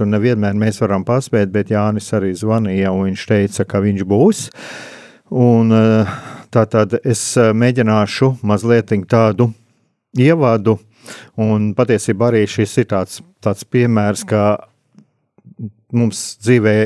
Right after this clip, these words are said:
ir jāpiemērojas arī tādām negaidītām situācijām reiz pa reizēm, un tā, nu, tas ir sanācis, ka tas ir arī man.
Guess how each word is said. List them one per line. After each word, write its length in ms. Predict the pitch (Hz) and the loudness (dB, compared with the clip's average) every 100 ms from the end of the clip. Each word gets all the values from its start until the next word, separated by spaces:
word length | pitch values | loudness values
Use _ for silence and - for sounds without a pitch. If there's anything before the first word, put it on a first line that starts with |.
| - | 0
ir 280 | 117 117 104 | 0 0 0
jāpiemērojas 840 | 120 107 107 104 101 101 104 104 - | -2 2 0 0 0 0 0 -2 -2
arī 140 | 101 95 | -4 -2
tādām 380 | 110 92 98 104 | -4 -4 -6 -4
negaidītām 640 | 117 104 92 98 - 95 - | -2 -2 -2 -4 -4 -6 -2
situācijām 640 | 233 165 92 - 104 95 | -2 0 -4 -2 -2 -2
reiz 180 | 98 101 | -2 -4
pa 100 | - 104 | -2 -2
reizēm, 320 | 120 90 101 | 0 -2 -2
un 80 | 156 | -2
tā, 180 | 117 120 117 | -2 -2 -2
nu, 100 | 110 | -4
tas 200 | 110 - | -4 -4
ir 80 | 104 | -4
sanācis, 380 | 113 101 95 - | -4 -4 -6 -6
ka 80 | 98 | -4
tas 200 | 101 - | -4 -2
ir 100 | 98 101 | -2 0
arī 180 | 98 107 | 0 0
man. 180 | 156 | 0